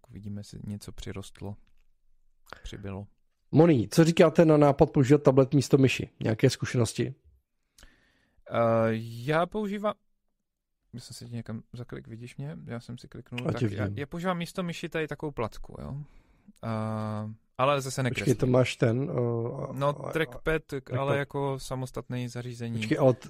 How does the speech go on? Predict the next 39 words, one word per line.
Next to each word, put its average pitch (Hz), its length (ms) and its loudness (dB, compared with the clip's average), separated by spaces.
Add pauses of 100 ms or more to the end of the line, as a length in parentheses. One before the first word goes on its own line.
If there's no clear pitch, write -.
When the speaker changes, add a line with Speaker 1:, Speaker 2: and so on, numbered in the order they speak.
Speaker 2:
ten 113 120 4
je 117 40 6
nějaký 113 280 2
ouskej, 151 360 -2
ne? 127 220 -8 (760)
Ten 139 200 6
má 139 120 6
applovský 151 540 0
trackpad? 135 400 -2
Speaker 1:
Applovský, 180 480 -6 (100)
no, 156 220 -6 (100)
to - 80 -2
je 180 60 2
Speaker 2:
No, - 60 -2
Speaker 1:
applovský 180 380 -8
Speaker 2:
je 185 80 -4
to 196 60 -2
Speaker 1:
prostě. 170 160 -2
Speaker 2:
nějaký 113 200 0
ouský? 151 400 -4 (680)
Speaker 1:
No, 147 240 -8
Speaker 2:
Máš 117 80 2
Speaker 1:
te-, 180 60 -2
Speaker 2:
čtverec, 170 260 8
Speaker 1:
ten 185 80 2
Speaker 2:
že- 127 60 4
Speaker 1:
novej, 196 280 2 (200)
ten 170 160 0
novej 160 200 0
je 196 80 0
tlustej. 131 520 -8
No 131 200 -2
ne, 120 360 -4
tak 143 160 -8
to - 60 -10
je 139 60 -6
šestnáct - 360 -12
ku - 160 -14
devíti, 123 600 -12